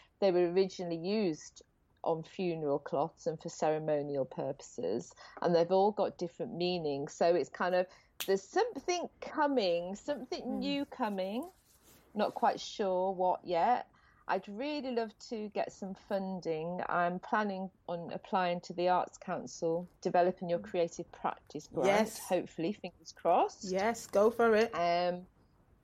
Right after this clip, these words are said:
Speaker 1: which will then kind of mean that I can have the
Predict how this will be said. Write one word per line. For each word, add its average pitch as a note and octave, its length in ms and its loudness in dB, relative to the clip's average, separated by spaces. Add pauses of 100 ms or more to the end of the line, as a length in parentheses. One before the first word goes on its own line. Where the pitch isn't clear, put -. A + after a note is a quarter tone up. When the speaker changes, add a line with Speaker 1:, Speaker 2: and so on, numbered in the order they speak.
(120)
Speaker 1:
which - 280 2
will A3 240 2
then G#3+ 400 2 (140)
kind G3 240 -10
of F#3+ 100 -14
mean G3+ 340 -4
that F#3 120 -2
I G3 60 -2
can G#3 160 -8
have G3 320 -4
the F#3 80 -10